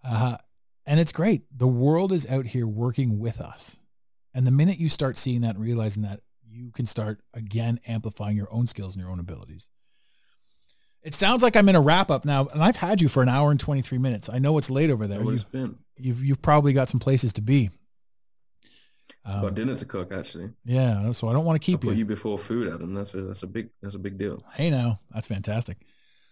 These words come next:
Speaker 1: Um, yeah, is there anything else that you wanted to add to this?
Speaker 2: There's lots, but this has served the purpose. It's been, it's been good, man. We've, we've covered a few things.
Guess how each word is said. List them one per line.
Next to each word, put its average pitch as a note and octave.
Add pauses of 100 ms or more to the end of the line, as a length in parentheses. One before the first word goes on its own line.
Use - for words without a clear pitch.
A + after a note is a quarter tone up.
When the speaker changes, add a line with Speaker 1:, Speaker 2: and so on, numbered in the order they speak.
(160)
Speaker 1:
Um, B2 (800)
yeah, F#3
is B2+
there C#3+
anything F3+
else D#3+
that C#3+
you D3+
wanted C#3
to -
add A#2+
to G2+
this? F#2 (1800)
Speaker 2:
There's B2
lots, B2+
but F#2+
this A#2
has G#2+
served A2+
the G#2
purpose. G#2+
It's F2+
been, G2+ (600)
it's -
been G2+
good, G2+
man. F2 (100)
We've, G2
we've G2+
covered A#2+
a G#2
few G#2
things. G2